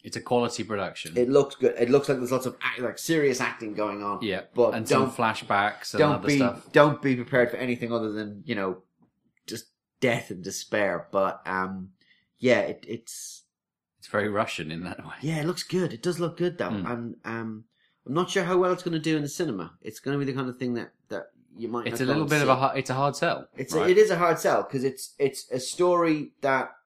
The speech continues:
Speaker 2: everyone's gonna go, "Oh, oh, yeah, remember that? Yeah, it didn't, it didn't end well. It doesn't end well."
Speaker 1: Mm.
Speaker 2: Um, and yeah, but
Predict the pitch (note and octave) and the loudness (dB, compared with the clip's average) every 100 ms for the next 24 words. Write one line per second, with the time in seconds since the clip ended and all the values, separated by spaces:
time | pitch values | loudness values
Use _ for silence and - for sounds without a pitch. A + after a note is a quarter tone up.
0 | _ - D3 C#3 C3+ B2+ D3+ D3+ - - | _ 2 2 2 -4 -6 -4 -4 -4 -4
1 | F4+ G4+ G4+ F#4+ F#4+ F#4+ G4+ G4 G4+ C4 | -4 -4 -6 -8 -6 -4 -4 -4 -4 -4
2 | - D4 C#4+ A3 G#3+ A3 G#3 - F#3+ F3+ | -4 -6 -6 -6 -6 -8 -8 -2 -2 0
3 | E3 B2 F2+ A2 E3+ E3+ E3 B2 G2+ G2 | -4 -4 -4 -2 -2 -2 0 2 2 0
4 | - D#2+ D#2 D2+ - A2+ A2 G#2+ G#2+ _ | -6 -10 -10 -12 -8 -6 -4 -6 -12 _
5 | _ _ _ _ A2+ A2 G#2+ G#2+ G2+ - | _ _ _ _ -6 -4 -4 -8 -12 -12
6 | - _ _ _ _ _ _ _ _ _ | -14 _ _ _ _ _ _ _ _ _
7 | _ _ _ _ _ - C#3+ E3 E3+ C#3+ | _ _ _ _ _ -12 -6 -4 -2 -4
8 | G#2 - _ _ _ _ _ E3 C#3+ B2+ | -6 -10 _ _ _ _ _ 4 6 4